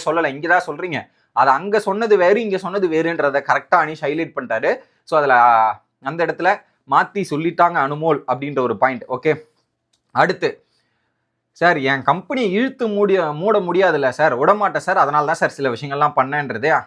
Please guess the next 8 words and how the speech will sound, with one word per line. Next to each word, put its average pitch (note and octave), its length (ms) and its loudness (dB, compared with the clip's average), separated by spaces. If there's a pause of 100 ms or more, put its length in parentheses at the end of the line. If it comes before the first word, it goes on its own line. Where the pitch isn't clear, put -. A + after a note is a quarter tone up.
ஒரு C3+ 140 0
பக்கம் C3 280 0
அனீஷ் C#3+ 180 -6
சொல்லிட்டார்." B2 320 -2 (180)
அடுத்து D3+ 520 -2 (360)
ஷானவாஸ், E3+ 460 0 (120)
சார், D3+ 320 2 (240)
இதுல A#2 180 -4